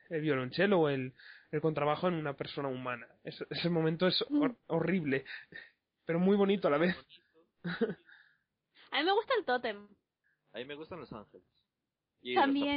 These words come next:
Speaker 3: champiñones, los champiñones.
Speaker 2: No, los champiñones no. Yo es que a mí esta serie, me... para mí es la Wake de este año, pero renovada.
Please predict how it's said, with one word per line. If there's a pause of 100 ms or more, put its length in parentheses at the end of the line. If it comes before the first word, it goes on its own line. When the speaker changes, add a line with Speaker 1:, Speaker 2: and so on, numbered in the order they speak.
(100)
Speaker 3:
champiñones,
los
champiñones. (480)
Speaker 2:
No,
los
champiñones
no. (960)
Yo
es
que
a
mí
esta
serie,
me... (240)
para
mí
es
la
Wake
de
este
año,
pero
renovada.